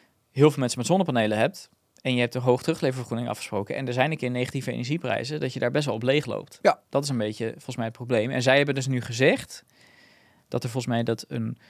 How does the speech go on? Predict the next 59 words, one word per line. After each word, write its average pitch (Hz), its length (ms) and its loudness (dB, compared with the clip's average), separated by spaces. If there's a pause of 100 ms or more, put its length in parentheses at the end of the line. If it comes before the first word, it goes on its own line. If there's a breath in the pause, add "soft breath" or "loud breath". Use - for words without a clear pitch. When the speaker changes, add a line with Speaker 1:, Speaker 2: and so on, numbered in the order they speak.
(240 soft breath)
Speaker 1:
mensen 127 340 0
die 120 120 2
dus 110 160 -2
bij 110 140 -2
Van 113 120 -2
der 113 80 0
Bron 147 200 4
willen 110 180 -4
terugleveren, 180 520 0
dat 135 120 0
die 120 140 -4
een 110 80 -4
vast 135 420 4
bedrag 151 640 2 (720)
moeten 156 300 2
betalen 135 420 2
per 110 160 2
maand 156 300 4
om - 120 -2
terug - 160 6
te 139 40 4
Speaker 2:
Mhm. 175 100 4
Speaker 1:
kunnen 110 180 4
leveren. 98 400 -2
Speaker 2:
Ja, 131 120 8
en 127 120 4
hoe, 151 120 0 (100)
ik, - 200 -8
ik - 180 -4
heb 151 140 0
het 147 100 -4
half 170 420 2
gelezen, 156 440 4
eerlijk 185 160 -2
gezegd. - 260 -2
Ik - 60 -14
ben 131 100 -2
een 120 60 0
hele 120 140 -2
slechte - 320 -8
groene 117 240 -4
nerd. 113 400 -8
Ik - 120 -20
heb 127 100 -2
het 151 80 2
half 180 160 8
gelezen, 170 400 6
ik 127 100 -4
begreep 139 420 4
het, 254 220 4
alleen, 165 460 6 (440 soft breath)
eh, 147 100 4
ik 151 100 4
heb 151 100 4
het 165 80 2
niet 160 100 0
heel 151 140 4
goed 143 140 -2
onthouden. 113 500 -2